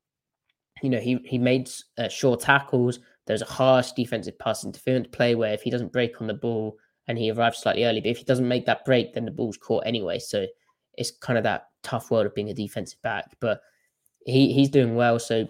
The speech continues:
Brown, working on the special teams. If Jackson gets hurt or slips up, then you, you maybe give him some left corner work, but it would feel harsh to,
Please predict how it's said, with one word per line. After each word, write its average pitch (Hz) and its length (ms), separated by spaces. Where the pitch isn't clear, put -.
Brown, 131 460
working 139 360
on 117 80
the 107 60
special - 320
teams. 113 300
If 170 180
Jackson 147 460
gets 117 160
hurt 156 480
or 113 120
slips - 380
up, 143 320
then 123 240
you, 107 200
you - 280
maybe 123 240
give 120 180
him 117 80
some 120 160
left 120 180
corner 131 240
work, 123 220
but 120 200
it 131 80
would 135 220
feel 120 180
harsh 120 420
to, 101 240